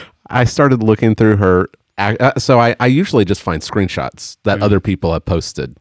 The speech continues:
Speaker 2: Right.
Speaker 1: But, uh, I decided I'd, I'd look
Speaker 2: You went on
Speaker 1: myself.
Speaker 2: Twitter?
Speaker 1: I went on Twitter. I went on Twitter. Yeah.
Speaker 2: Oh, man.
Speaker 1: I actually clicked on, I've got the app on my phone. I finally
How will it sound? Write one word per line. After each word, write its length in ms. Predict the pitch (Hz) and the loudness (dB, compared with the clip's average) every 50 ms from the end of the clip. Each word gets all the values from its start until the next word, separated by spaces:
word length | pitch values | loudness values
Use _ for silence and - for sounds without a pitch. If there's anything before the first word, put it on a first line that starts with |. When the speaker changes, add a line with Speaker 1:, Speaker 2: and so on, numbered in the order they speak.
| - | -10
Speaker 2:
Right. 300 | - 110 104 92 90 104 - - - - - - _ - | -4 -2 -2 -2 -2 -4 -8 -14 -20 -20 -20 -20 _ -10
Speaker 1:
But, 360 | - 104 117 107 101 - - 117 | -2 0 2 2 2 2 2 2
uh, 220 | 104 98 95 98 | 2 4 2 2
I 140 | - 101 110 | 0 0 -2
decided 380 | 110 113 - - 101 92 95 95 | -2 -2 0 0 0 2 2 2
I'd, 200 | 92 92 90 - - | 0 0 -2 -6 -10
I'd 300 | - 90 98 101 85 85 _ _ _ _ - | -6 -6 -4 -4 -6 -8 _ _ _ _ -10
look 360 | 104 92 98 92 - - - - - _ _ _ - | -4 0 0 0 0 -2 -8 -20 -20 _ _ _ -8
Speaker 2:
You 140 | - 110 | -4 -2
went 120 | 104 - - | 0 0 0
on 80 | - | 0
Speaker 1:
myself. 160 | 101 95 104 117 | 0 2 2 0
Speaker 2:
Twitter? 240 | 104 120 147 147 - _ - | -2 -4 -6 -8 -10 _ -6
Speaker 1:
I 80 | 95 98 | -2 0
went 160 | 101 117 120 | 2 4 4
on 60 | 120 113 | 2 2
Twitter. 420 | - - 151 165 185 127 92 101 | 2 2 2 4 2 2 0 -2
I 100 | - 135 160 | -2 -2 0
went 180 | 180 214 233 | 0 2 0
on 100 | 220 196 | 0 -2
Twitter. 420 | - - - 185 - - 95 92 - - | -2 -2 -4 -4 -2 -4 -8 -8 -8 -8
Yeah. 240 | 101 69 69 - | -8 -6 -6 -6
Speaker 2:
Oh, 60 | 92 90 | -8 -8
man. 160 | 90 92 107 | -8 -6 -6
Speaker 1:
I 20 | |
actually 300 | 120 - - - 123 107 | -6 -8 -8 -8 -8 -8
clicked 340 | - - - 123 120 - - | -8 -8 -10 -10 -10 -8 -6
on, 140 | 123 117 - - | -6 -6 -4 -4
I've 140 | 101 101 107 | -6 -4 -2
got 180 | 110 127 139 | -2 -2 -2
the 120 | - 123 101 | -2 -4 -2
app 180 | 107 - - | -2 -4 -2
on 100 | 127 113 | -2 -2
my 120 | 101 95 87 | 0 -2 -2
phone. 300 | - - 98 120 139 104 | -2 -4 -4 -4 -2 -4
I 80 | 82 | -6
finally 360 | - - - 90 98 92 85 | -6 -6 -6 -6 -4 -6 -6